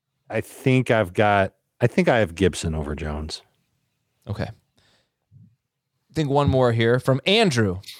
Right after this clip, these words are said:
Speaker 2: I have a few tricky calls going into the semifinal. It's a standard scoring league. He's got Mixon and Perine,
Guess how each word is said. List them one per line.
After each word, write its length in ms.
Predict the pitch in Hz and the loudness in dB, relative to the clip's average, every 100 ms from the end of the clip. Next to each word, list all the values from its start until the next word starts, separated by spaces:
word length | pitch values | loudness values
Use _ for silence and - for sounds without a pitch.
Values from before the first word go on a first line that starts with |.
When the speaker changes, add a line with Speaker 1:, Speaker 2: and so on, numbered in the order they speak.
| _ _ _ _ - | _ _ _ _ -2
Speaker 2:
I 100 | 160 | 0
have 80 | 185 | 2
a 80 | 175 | 0
few 340 | - 262 269 | 0 0 2
tricky 340 | - 254 233 | 2 0 0
calls 480 | 202 214 165 131 120 | 0 2 4 4 2
going 240 | 143 139 139 | 0 0 2
into 140 | 135 | 0
the 60 | 117 | 0
semifinal. 720 | - 127 120 110 107 95 117 | 0 2 2 2 0 2 -2
It's 120 | 120 | 0
a 60 | 120 | 0
standard 560 | - - 165 170 170 | 0 0 2 2 0
scoring 440 | 143 - 147 139 120 | -2 -2 0 2 0
league. 360 | 104 85 82 - _ _ _ _ _ _ | -2 -6 -12 -20 _ _ _ _ _ _
He's 140 | 143 143 | -4 0
got 200 | 147 143 | 0 0
Mixon 500 | 156 202 - 208 185 | -2 -2 -2 0 2
and 280 | 156 170 | 2 0
Perine, 640 | - 139 113 98 92 95 123 | 0 0 0 0 -2 -6 -10